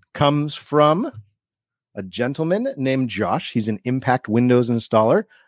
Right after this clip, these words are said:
This is his question, Rod. He says, "I'm frustrated that my sales staff isn't keeping communications with leads if they don't immediately close them. Sometimes the relationship takes a little bit longer.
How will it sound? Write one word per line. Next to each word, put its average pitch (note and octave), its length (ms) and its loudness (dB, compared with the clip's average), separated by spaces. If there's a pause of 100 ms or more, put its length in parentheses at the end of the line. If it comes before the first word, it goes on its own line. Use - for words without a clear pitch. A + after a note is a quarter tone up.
(120)
This G#2+ 140 -6
is A2+ 100 -6
his D3 160 2
question, D3 400 2
Rod. G#2+ 180 0
He G#2+ 60 -6
says, A2+ 160 -4
"I'm A#2+ 100 0
frustrated D#3+ 560 2
that A2+ 120 -2
my A2+ 140 -2
sales C#3 420 2
staff C3 340 2
isn't D3 320 -2
keeping C#3+ 300 -4
communications B2 840 -2
with A2+ 160 -4
leads A2+ 420 -2
if - 140 -12
they G2 100 -2
don't B2+ 440 0
immediately C3 840 -2
close G#2+ 320 2
them. E2 220 -12 (420)
Sometimes E3+ 460 2
the D3+ 80 2
relationship C3 520 0
takes A2 280 -8
a A2+ 40 -6
little A2+ 180 -6
bit D3 160 -2
longer. F3 540 0